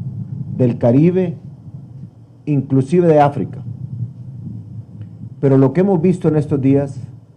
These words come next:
no tiene precedente. Por las motivaciones que provocaron que varias de las personas que están allá en ruta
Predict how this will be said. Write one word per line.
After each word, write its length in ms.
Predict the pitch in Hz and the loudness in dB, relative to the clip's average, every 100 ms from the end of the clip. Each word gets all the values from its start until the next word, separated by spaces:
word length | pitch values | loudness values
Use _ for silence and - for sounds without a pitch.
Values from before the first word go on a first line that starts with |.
| _ _ _ - - - | _ _ _ -20 -20 -6
no 240 | 107 127 | 0 0
tiene 280 | 123 127 117 | 2 0 0
precedente. 540 | 101 104 98 85 - - - - - - - - - - - - - - - - - - - - - - - - - - - | -2 -2 -2 -2 -4 -6 -8 -12 -14 -16 -18 -20 -18 -14 -14 -12 -12 -12 -12 -10 -8 -4 -2 -2 -2 -4 -10 -12 -12 -6 -2
Por 160 | 143 135 | 2 4
las 180 | 139 131 | 6 6
motivaciones 1200 | 135 - 131 131 123 180 185 139 135 - - - - - - - - - - - - - - | 2 2 2 2 2 2 4 4 2 0 -12 -14 -16 -20 -20 -18 -14 -12 -10 -8 -8 -8 -4
que 160 | 143 135 | 0 2
provocaron 840 | 135 127 120 - 147 127 123 - - - - - - - - - - | 2 2 2 4 4 4 2 -2 -6 -8 -8 -10 -10 -12 -12 -10 -2
que 120 | 120 | 2
varias 580 | 127 135 143 139 123 110 | 4 4 4 2 0 -2
de 80 | |
las 180 | 117 113 | -2 -2
personas 600 | - 107 - 127 127 117 | -4 -6 -4 -2 -2 -4
que 80 | 110 | -8
están 280 | 107 117 113 | -6 -4 -2
allá 320 | 110 120 113 - - - - - - - - - - - | 0 -2 -4 -12 -18 -18 -20 -20 -20 -18 -14 -12 -12 -6
en 160 | 104 | -2
ruta 440 | 120 147 - 117 | 2 2 0 -4